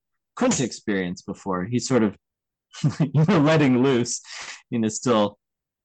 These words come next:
relatively restrained way, but you can see him loosening all those things that he held dear in In the Mood for Love, you know?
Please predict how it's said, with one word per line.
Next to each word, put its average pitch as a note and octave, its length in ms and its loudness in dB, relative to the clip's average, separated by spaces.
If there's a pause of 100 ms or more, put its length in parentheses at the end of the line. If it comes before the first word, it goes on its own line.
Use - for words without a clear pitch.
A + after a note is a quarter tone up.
(260)
relatively C#3 600 2
restrained A2+ 520 -2
way, G#2+ 300 -2
but F#2 260 -6 (460)
you D#3 200 -2
can D3+ 180 -2
see D3 760 -6 (260)
him A#2+ 380 -4
loosening B2 480 -6
all A#2+ 180 -4
those A2+ 240 -8
things A#2 320 -8
that G2+ 120 -6
he F#2+ 80 -6
held G2 360 -10
dear G#2 340 -4
in F#2+ 180 -8
In F#2+ 80 -6
the F#2 60 -10
Mood F2+ 240 -12
for F2+ 120 -10
Love, F2+ 340 -2
you F2+ 80 -16
know? A#2 220 -6